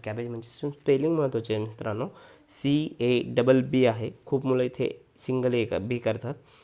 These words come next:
तर इथे डबल बी आहे, सी ए डबल बी ए जी, कॅबेज, कॅबेज म्हणजे कोबी.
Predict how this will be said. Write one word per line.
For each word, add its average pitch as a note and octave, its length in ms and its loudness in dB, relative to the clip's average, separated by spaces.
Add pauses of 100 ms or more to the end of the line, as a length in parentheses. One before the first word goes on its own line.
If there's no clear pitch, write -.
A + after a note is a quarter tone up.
(260)
तर C3 60 2
इथे C#3 160 2
डबल C#3+ 320 6
बी B2+ 140 4
आहे, A2 220 0
सी C#3+ 520 -2
ए - 20 2
डबल A#2+ 300 2
बी A#2+ 340 -2
ए A#2+ 160 0
जी, A#2+ 360 -4 (120)
कॅबेज, A2+ 360 0
कॅबेज A#2+ 300 -4
म्हणजे A#2+ 320 -4 (640)
कोबी. B2 300 4